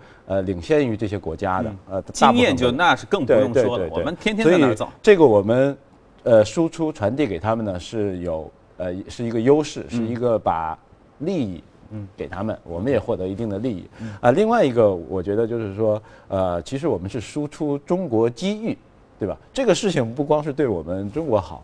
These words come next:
Speaker 1: 嗯。
Speaker 2: 其实对丝路国家，是吧？海上丝绸之路国家，
Speaker 1: 嗯。
Speaker 2: 那么都是有好处的，
Speaker 1: 嗯。
Speaker 2: 是吧？是双方，就是说大家都开心。
Speaker 1: 嗯。
Speaker 2: 那么我们现在来说，
Speaker 1: <laughs> 大家都高兴。嗯。
Speaker 2: 呃，来说这，这两家公司啊，
Speaker 1: 太平洋，嗯。
Speaker 2: 第一个联合太平洋，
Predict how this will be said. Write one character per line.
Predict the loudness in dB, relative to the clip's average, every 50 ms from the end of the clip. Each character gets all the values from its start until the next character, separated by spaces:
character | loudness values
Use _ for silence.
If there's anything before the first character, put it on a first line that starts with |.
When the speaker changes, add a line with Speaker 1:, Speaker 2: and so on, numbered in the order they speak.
| -14 -14
Speaker 1:
嗯。 | -12 -12 -10
Speaker 2:
其 | -4 -2
实 | -2 -2
对 | 2 2 4 4 6 4 2 0
丝 | -4 -6 -2 0 2
路 | 4 4 4
国 | 4 2 2 4
家， | 4 4 4 4 0 -2 -8 -20 -18 -10
是 | -4 -2
吧？ | -2
海 | -2 0 -2 -2 -2
上 | -2 -2 -4 -4 -4
丝 | -4 -6 -2
绸 | -2 -2
之 | 0 0 0
路 | 2 0 0
国 | 0 -2 -2 -2
家， | -2 -4 -4 -4 -8 -12
Speaker 1:
嗯。 | -12 -12 -10 -6
Speaker 2:
那 | -4 -4
么 | -4 -4
都 | 0 0 0 0
是 | 0 -6 -6 -4 -2 -2 -2 -2 -2
有 | -2 -2
好 | -2 -4 -8 -14 -14
处 | -16 -16 -16 -16
的， | -16 -16 -12
Speaker 1:
嗯。 | -12 -12 -8 -2
Speaker 2:
是 | -2
吧？ | -2 -2 -2
是 | -8 -8
双 | -2 0 0 0 2
方， | 2 0 0 0 0 -6
就 | -6 -6
是 | -4 -4
说 | -4
大 | 0 0 0
家 | 0 0 -2 -8 -20 _ -2
都 | 0 0
开 | 2 2 0
心。 | 0 -2 -8 -8 -8 -16 -14
Speaker 1:
嗯。 | -12 -12 -12 -12 -12 -14 -14 -8 -2
Speaker 2:
那 | 0 4
么 | 6 8 6 6 4 2
我 | 0 2
们 | 2 0
现 | 0 2 6
在 | 8 10
来 | 10 10 10
说， | 10 10 10
Speaker 1:
<laughs> |
大 | 8 8
家 | 2
都 | -8 -16
高 | -16
兴。 | -10 -2 2
嗯。 |
Speaker 2:
呃， | 6 6 8 8 8
来 | 8 6 8
说 | 6 6 4
这， | 4 2 0 0
这 | -2 0 2
两 | 2 2 2
家 | 0 -2
公 | 0
司 | -2
啊， |
Speaker 1:
太 | 0 0 0
平 | 2 4
洋， | 4 4 2 -2
嗯。 | -12 -14 -14 -12 -6 -2
Speaker 2:
第 | -2 0
一 | 6
个 | 8 8 10
联 | 10 8 6
合 | 6 4
太 | 2 2 0
平 | 0 -2
洋， | -2 -2 -4